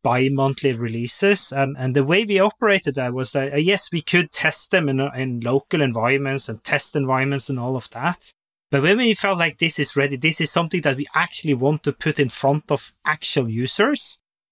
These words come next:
the way we did that was to zip it all together.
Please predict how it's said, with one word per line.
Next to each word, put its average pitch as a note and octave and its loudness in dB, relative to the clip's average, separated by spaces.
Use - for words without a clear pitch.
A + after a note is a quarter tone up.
the D3 4
way G3 4
we A3 0
did F3+ 2
that C#3 2
was C#3+ 2
to D#3+ -2
zip - -2
it D#3 0
all E3 4
together. D3+ 2